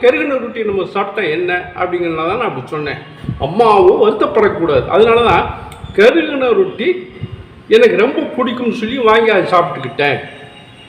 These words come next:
அந்த ஒரு கருகின ரொட்டினால யாருக்கும் எதுவும் ஆக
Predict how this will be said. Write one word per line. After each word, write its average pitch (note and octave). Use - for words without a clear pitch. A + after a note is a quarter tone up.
அந்த C#3+
ஒரு G#3+
கருகின B3
ரொட்டினால E3+
யாருக்கும் G#3+
எதுவும் C4
ஆக A#3+